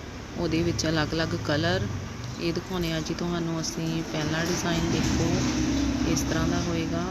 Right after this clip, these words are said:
ਇਹ ਦੇਖੋ ਟੀ-ਸ਼ਰਟ ਦਾ ਬੈਕ ਡਿਜ਼ਾਈਨ, ਇਸ ਤਰ੍ਹਾਂ ਦਾ ਬੈਕ ਰਹੇਗਾ। ਇਹ ਹੁਣ ਦਿਖਾਉਂਦੇ ਹਾਂ ਤੁਹਾਨੂੰ ਅਸੀਂ ਫਰੰਟ। ਇਹ ਦੇਖੋ ਇਸ ਤਰ੍ਹਾਂ ਦਾ ਰਹੇਗਾ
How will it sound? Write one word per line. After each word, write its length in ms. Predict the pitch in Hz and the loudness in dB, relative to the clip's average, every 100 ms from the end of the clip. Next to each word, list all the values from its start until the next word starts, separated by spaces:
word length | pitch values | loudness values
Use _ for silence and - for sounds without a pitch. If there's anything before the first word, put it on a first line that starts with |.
| 185 - - - - - - - - - - - - - - | -4 -6 -6 -6 -6 -6 -6 -8 -8 -10 -10 -12 -12 -10 -6
ਇਹ 80 | 165 | -6
ਦੇਖੋ 400 | 165 - 165 165 165 - - - - - - - | -6 -6 -6 -6 -8 -12 -14 -14 -14 -14 -10 -6
ਟੀ-ਸ਼ਰਟ 380 | 160 - 165 165 | -6 -4 -6 -4
ਦਾ 160 | 170 170 | -6 -6
ਬੈਕ 220 | 160 156 156 - - - - - - - | -4 -6 -6 -10 -10 -10 -14 -14 -10 -4
ਡਿਜ਼ਾਈਨ, 460 | 170 165 165 165 180 208 - - - - - - - - - - - | -2 0 -2 -2 -2 -4 -6 -8 -8 -10 -8 -8 -10 -12 -14 -12 -8
ਇਸ 120 | 165 | -8
ਤਰ੍ਹਾਂ 280 | - 170 160 | -6 -6 -4
ਦਾ 120 | 160 151 | -4 -4
ਬੈਕ 260 | 151 147 165 | -4 -4 -4
ਰਹੇਗਾ। 540 | 165 170 175 175 175 - - - - - - | -4 -4 -4 -4 -4 -8 -14 -14 -14 -14 -8
ਇਹ 120 | 165 | -6
ਹੁਣ 220 | 165 165 | -4 -4
ਦਿਖਾਉਂਦੇ 400 | 165 156 170 160 | -4 -6 -6 -4
ਹਾਂ 60 | 156 | -6
ਤੁਹਾਨੂੰ 520 | 151 165 165 156 156 | -4 -4 -2 -2 -2
ਅਸੀਂ 280 | 151 - 160 156 151 - - | -4 -6 -4 -4 -4 -6 -6
ਫਰੰਟ। 420 | 156 151 156 156 180 175 175 - - - - - - - - - - - - - - - - - - - - | -4 -2 -2 -2 -2 0 -2 -4 -6 -6 -6 -8 -8 -8 -8 -8 -6 -4 -4 -2 -2 -2 -2 -2 0 0 0
ਇਹ 100 | - | 0
ਦੇਖੋ 580 | - - 78 113 87 90 | -2 0 2 2 2 2
ਇਸ 80 | - | 0
ਤਰ੍ਹਾਂ 240 | - - | 0 0
ਦਾ 120 | 110 | 2
ਰਹੇਗਾ 340 | 117 123 127 | 4 4 4